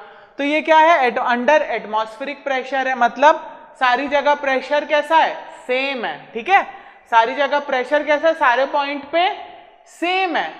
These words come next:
ठीक है। और क्या दिक्कत आ जा रही है, क्योंकि water table भी एक सा ही है, है ना, तो इसके लिए हम इसकी boundary condition नहीं ले पा रहे हैं, ठीक है। तो देखो Dupid ने assumption दिए दो कि हम ये मान लेते हैं कि अगर मैं इसको कोई एक एलिमेंट मान के चलूं,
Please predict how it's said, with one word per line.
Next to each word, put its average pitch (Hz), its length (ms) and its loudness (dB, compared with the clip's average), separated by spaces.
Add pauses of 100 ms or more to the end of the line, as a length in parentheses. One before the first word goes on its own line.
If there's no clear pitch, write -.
(140)
ठीक 226 160 -10
है। 403 120 0 (340)
और 262 220 4
क्या 339 200 0
दिक्कत 320 380 -4
आ 311 140 2
जा 302 180 2
रही 311 120 -2
है, 311 60 -4
क्योंकि 285 240 -4
water 220 380 2
table 277 320 -6
भी 285 160 -10
एक 269 180 -6
सा 285 140 -8
ही 285 120 -6
है, 294 180 -4 (180)
है 220 100 -6
ना, 311 80 -4 (420)
तो 311 80 -4
इसके 320 280 -4
लिए 349 100 -2
हम 330 180 -4
इसकी 320 260 -10
boundary 262 400 -4
condition 285 560 -6 (180)
नहीं 226 300 -8
ले 233 180 0
पा 160 200 4
रहे 143 120 -2
हैं, 147 360 -14
ठीक 202 160 -12
है। 320 120 -4 (380)
तो 262 80 -2
देखो 302 260 4
Dupid 277 440 -4
ने 330 220 0
assumption 269 540 -4
दिए 294 240 2
दो 214 500 0 (220)
कि 311 100 -2
हम 302 240 2
ये 311 160 0
मान 294 240 4
लेते 262 280 -4
हैं - 380 -8
कि 240 80 -8
अगर 233 240 -2
मैं 269 140 -4
इसको 269 220 -8
कोई 285 180 2
एक 285 180 -2
एलिमेंट 240 540 0
मान 233 280 2
के 226 80 -8
चलूं, 202 300 -4